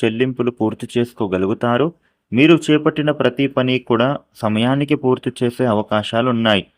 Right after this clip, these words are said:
ఉద్యోగపరంగా శుభవార్త వింటారు. ఆరోగ్యానికి ప్రాధాన్యత ఇవ్వండి. కుటుంబ సభ్యులతో అనుబంధం పెరుగుతుంది. మేషరాశి వారికి రేపటి రోజున ఈ విధమైన ఫలితాలు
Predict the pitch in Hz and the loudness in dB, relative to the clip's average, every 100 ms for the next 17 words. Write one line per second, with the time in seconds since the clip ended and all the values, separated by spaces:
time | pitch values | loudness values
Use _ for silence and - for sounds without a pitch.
0 | _ _ 95 107 98 147 151 151 147 151 | _ _ -2 -2 4 4 4 0 0 0
1 | 165 - 113 113 110 113 - 139 110 104 | -2 -2 0 2 4 2 0 -2 -2 0
2 | 110 107 95 - _ _ 92 104 131 135 | 0 2 0 -4 _ _ 0 4 2 2
3 | 139 139 135 170 113 110 98 98 104 - | 0 0 -4 -4 2 2 0 -4 -4 -2
4 | 143 - 101 104 113 95 - _ _ _ | -2 0 0 0 -2 -4 -6 _ _ _
5 | 143 143 180 170 156 135 131 135 135 143 | 0 4 4 4 4 2 4 2 2 0
6 | 135 107 107 117 110 139 156 143 131 139 | 0 0 0 0 0 -2 2 2 2 0
7 | 135 120 95 78 - 110 120 - 180 165 | 0 0 -4 -6 -2 2 2 4 4 4
8 | 156 143 143 139 131 123 120 127 123 123 | 2 2 2 4 2 2 2 0 2 2
9 | 127 127 - 110 104 127 139 131 123 117 | 2 -2 0 0 2 2 0 0 0 0
10 | - 110 | 2 4